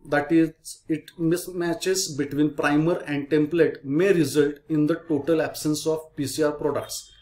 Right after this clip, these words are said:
as well as in a merely decreased amount of the product. Thus, R A P D results can be difficult to interpret.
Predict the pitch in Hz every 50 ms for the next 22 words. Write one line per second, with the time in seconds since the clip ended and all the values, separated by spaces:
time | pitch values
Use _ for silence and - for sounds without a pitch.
0 | _ - - 139 135 131 151 160 170 165 170 185 180 - - - _ _ - 151
1 | 143 151 151 151 156 156 143 147 165 165 175 180 165 147 139 131 - 139 147 139
2 | 143 170 156 135 131 135 139 139 147 143 147 147 - 143 131 147 143 - 120 104
3 | 92 - - - _ _ _ _ _ _ _ _ - 120 165 196 190 - - -
4 | _ _ _ - 127 131 147 175 175 - 185 180 190 202 185 160 135 123 139 165
5 | 165 165 - - - 143 147 147 151 156 - 139 131 110 - - - 170 165 170
6 | 165 - - - 160 147 123 107 110 107 - - - 101 92 -